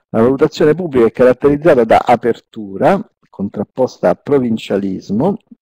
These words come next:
e imparzialità, e dall'esistenza di uno spazio per il dissenso e il conflitto. Io avrei, chiaramente, se lo avete capito, apertura la, io la traduco in trasparenza, ma è la stessa identica cosa, perché tanto ormai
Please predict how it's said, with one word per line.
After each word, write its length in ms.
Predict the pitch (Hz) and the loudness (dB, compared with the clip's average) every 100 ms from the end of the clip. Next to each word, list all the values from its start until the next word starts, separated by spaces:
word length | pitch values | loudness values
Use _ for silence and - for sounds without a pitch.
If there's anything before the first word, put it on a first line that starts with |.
| _ _ | _ _
e 180 | 226 - | -4 -2
imparzialità, 1120 | 190 214 - 139 - - 113 107 92 101 165 214 _ | -2 -2 0 0 0 0 0 0 0 0 0 -2 _
e 140 | 139 | -6
dall'esistenza 760 | 127 135 147 165 151 208 170 - | 0 2 2 0 0 2 2 0
di 80 | 127 | -2
uno 100 | 135 | -4
spazio 680 | - _ 131 110 - - | -6 _ 2 2 0 -8
per 140 | 160 143 | 0 0
il 100 | 147 | 0
dissenso 840 | 190 - - 104 117 - 170 185 _ _ _ _ | -4 -4 0 2 0 -6 -4 -4 _ _ _ _
e 100 | 120 | -4
il 100 | 113 | -4
conflitto. 520 | - 120 - 107 - | -4 -4 -4 -6 -2
Io 100 | 135 | 2
avrei, 320 | 147 127 117 - - _ _ _ | 4 4 2 -4 -18 _ _ _
chiaramente, 540 | 113 117 135 - 101 | -2 0 0 0 -4
se 120 | - | -2
lo 140 | - 101 | -4 0
avete 260 | 104 101 | 0 0
capito, 420 | 101 101 131 104 | -4 -4 -4 -6
apertura 640 | - 90 98 110 - 135 117 | -2 -2 -2 -6 -8 -2 0
la, 200 | 95 90 | 2 0
io 120 | - 117 | 0 0
la 100 | 101 | 0
traduco 400 | 104 104 120 104 | 0 -2 -4 -4
in 100 | 101 | -2
trasparenza, 760 | 104 98 - 101 92 95 - | -2 -2 0 0 2 -2 -4
ma 80 | 101 | -2
è 20 | |
la 100 | 95 | -2
stessa 360 | 90 - - 90 | -4 -8 -6 -6
identica 440 | 92 90 - 95 | -6 -8 -4 -4
cosa, 260 | 92 87 92 | -4 -8 -8
perché 220 | 87 98 | -10 -6
tanto 320 | 101 98 - | -4 -4 -6
ormai 380 | 92 98 98 92 | -6 -2 -2 -4